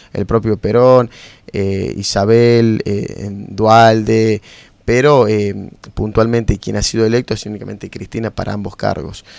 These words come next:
Lógico que tiene un poder político muy importante, pero hay que remarcar algo. Eh, nosotros por, eh,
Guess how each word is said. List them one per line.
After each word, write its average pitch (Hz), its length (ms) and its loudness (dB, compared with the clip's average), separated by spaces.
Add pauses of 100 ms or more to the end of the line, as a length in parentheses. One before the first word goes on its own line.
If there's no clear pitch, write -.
(240)
Lógico 120 480 0
que 120 100 -4
tiene 117 200 -6
un 107 120 -6
poder 110 300 2
político 107 540 -4
muy 110 200 -4
importante, 107 800 -2 (380)
pero 107 360 0
hay 127 120 2
que 113 260 0
remarcar 104 480 -4
algo. 101 380 -2
Eh, 101 320 -6
nosotros 107 420 -8
por, 98 240 -8
eh, 98 180 -10